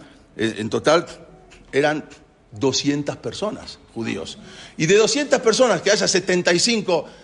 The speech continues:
eh, es increíble, o sea, es, es, es una locura. Setenta y cinco, eh, justos entre las naciones, entre doscientos judíos que vivían en Albania. Ok, pero durante la Segunda Guerra Mundial,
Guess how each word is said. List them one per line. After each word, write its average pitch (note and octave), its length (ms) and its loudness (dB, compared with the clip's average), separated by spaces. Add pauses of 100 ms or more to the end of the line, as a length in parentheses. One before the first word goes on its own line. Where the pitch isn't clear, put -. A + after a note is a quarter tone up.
(140)
eh, C3 800 -8 (180)
es D3 180 -4
increíble, F#3+ 340 0
o - 20 -12
sea, - 300 -8
es, - 220 -12 (240)
es, - 260 -8
es C3+ 160 -8
una D3+ 180 -4
locura. D3 420 -2
Setenta D#3 360 -4
y D#3+ 40 -4
cinco, F#3 480 -2 (460)
eh, - 360 -14
justos F3 540 2
entre D3+ 220 0
las D3+ 120 2
naciones, G#3+ 520 2 (160)
entre C#3 240 0
doscientos E3 420 -2
judíos D#3 320 0
que D3 100 -2
vivían D3 280 2
en C3+ 60 -4
Albania. A#2+ 380 -6 (600)
Ok, B2 180 -2 (240)
pero C#3 200 6
durante D3 280 4
la - 80 2
Segunda F#3+ 300 0
Guerra F3 180 2
Mundial, C#3 400 0